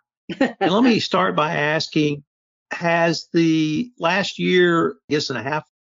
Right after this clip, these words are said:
Speaker 2: maybe so, of covid nineteen changed your approach? And I don't mean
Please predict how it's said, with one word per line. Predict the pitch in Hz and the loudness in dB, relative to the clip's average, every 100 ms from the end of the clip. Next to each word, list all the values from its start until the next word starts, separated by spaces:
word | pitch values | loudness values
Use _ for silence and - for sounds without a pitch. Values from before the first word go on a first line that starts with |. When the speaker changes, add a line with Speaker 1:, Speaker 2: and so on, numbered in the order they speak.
| _ _ | _ _
Speaker 2:
maybe | 139 131 135 135 139 - | -6 -2 -2 -4 -6 -12
so, | - - 143 143 | -8 0 2 4
of | 135 120 | 2 -2
covid | - 180 156 | -2 0 2
nineteen | 143 151 - 147 143 | 0 -2 -2 -2 -2
changed | - 196 180 - | -2 -2 -2 0
your | 156 | 0
approach? | 143 - 170 - | 0 0 0 0
And | 165 | -4
I | 165 | -2
don't | 185 202 | -2 0
mean | 170 165 156 | 2 2 0